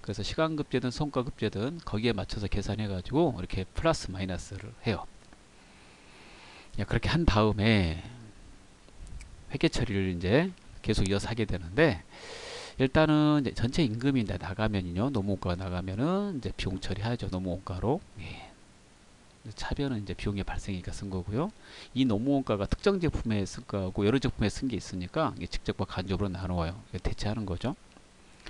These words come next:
그 다음에 이 중에서 직접 노무원가는, 어, 특정 제품에 직접 썼으니까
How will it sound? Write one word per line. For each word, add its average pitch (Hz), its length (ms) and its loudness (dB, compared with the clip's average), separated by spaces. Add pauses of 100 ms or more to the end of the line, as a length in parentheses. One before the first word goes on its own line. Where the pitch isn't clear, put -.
(420)
그 - 120 -8
다음에 113 400 4
이 113 160 -4
중에서 127 260 4
직접 - 260 2
노무원가는, 117 600 2
어, 98 720 -4 (340)
특정 165 260 -6
제품에 123 360 -2
직접 - 420 -2
썼으니까 107 460 -4